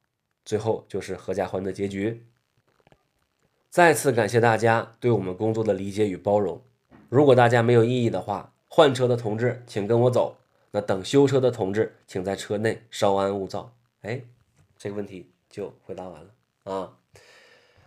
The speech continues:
那么我们要熟练掌握并运用好这四个步骤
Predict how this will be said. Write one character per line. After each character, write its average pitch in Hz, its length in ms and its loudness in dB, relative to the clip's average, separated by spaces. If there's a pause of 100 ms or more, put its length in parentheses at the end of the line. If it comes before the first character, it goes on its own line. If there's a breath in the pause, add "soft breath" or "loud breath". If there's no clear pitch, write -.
(100)
那 117 100 -2
么 127 120 4
我 113 100 2
们 107 100 -2
要 123 160 2
熟 120 320 -4
练 175 220 2
掌 104 240 -2
握 120 180 2
并 123 160 -8
运 156 160 -2
用 151 160 0
好 - 360 -14
这 98 180 -10
四 - 360 -8
个 95 120 -8
步 113 200 -8
骤 92 200 -10